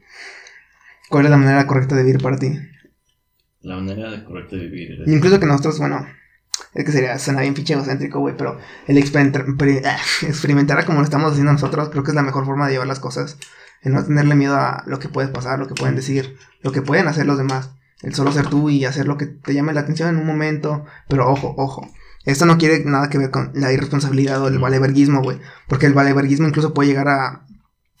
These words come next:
Speaker 1: ay, perdón, a atentar ante la libertad de los demás, güey.
Speaker 2: Sí, sobre la, exacto.
Speaker 1: De, pues, no, güey, yo voy a hacer lo que yo quiera, le voy a gritar a este vato, me voy a agarrar lo que yo, no sé,
Speaker 2: Vale,
Speaker 1: me estoy
Speaker 2: vale.
Speaker 1: explanando mucho, pero creo que
Speaker 2: No,
Speaker 1: se entiende el
Speaker 2: pero sí es
Speaker 1: punto.
Speaker 2: cierto, sí. Mira, yo creo que la forma correcta de vivir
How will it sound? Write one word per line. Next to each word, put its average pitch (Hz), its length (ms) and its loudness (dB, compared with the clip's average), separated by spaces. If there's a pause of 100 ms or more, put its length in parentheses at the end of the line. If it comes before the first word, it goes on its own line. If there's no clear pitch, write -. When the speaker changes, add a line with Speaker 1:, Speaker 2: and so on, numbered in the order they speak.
(100)
Speaker 1:
ay, 143 140 0
perdón, 131 280 -4
a 139 40 0
atentar 135 300 0
ante 147 140 0
la 131 100 0
libertad 127 320 0
de 143 60 4
los 143 120 4
demás, 131 280 -2
güey. 139 340 -4 (220)
Speaker 2:
Sí, 135 180 -8
sobre 95 220 -10
la, 82 300 -14 (420)
exacto. 101 380 -16 (1040)
Speaker 1:
De, 151 140 -4
pues, 135 140 -6
no, 120 140 -4
güey, 131 140 -2
yo 143 60 0
voy 160 60 0
a 170 40 0
hacer 180 100 -4
lo 190 80 -8
que 180 80 -4
yo 165 60 -4
quiera, 165 180 -2
le 165 40 -4
voy - 100 -4
a 165 40 -2
gritar 160 200 -2
a 160 40 -2
este 160 120 -4
vato, 147 220 -4
me 143 100 0
voy 147 140 -2
a 156 40 -2
agarrar 151 260 -4
lo 143 140 -4
que - 80 -12
yo, 147 180 -10 (140)
no 175 100 0
sé, 165 160 4
Speaker 2:
Vale, - 180 -4
Speaker 1:
me 165 100 0
estoy 180 160 2
Speaker 2:
vale. 180 60 -6
Speaker 1:
explanando 156 320 2
mucho, 147 320 -4 (240)
pero 143 140 0
creo - 100 -2
que - 60 2
Speaker 2:
No, - 60 2
Speaker 1:
se - 60 0
entiende 147 240 2
el 139 60 0
Speaker 2:
pero 151 100 0
sí 143 60 0
es 151 60 0
Speaker 1:
punto. 147 120 -2
Speaker 2:
cierto, 104 140 -12
sí. 110 320 -18 (1000)
Mira, 135 180 2
yo 151 140 0
creo 160 160 0
que 160 80 -4
la 160 60 0
forma 135 260 -2
correcta 123 300 -8
de 101 100 -4
vivir 95 420 -8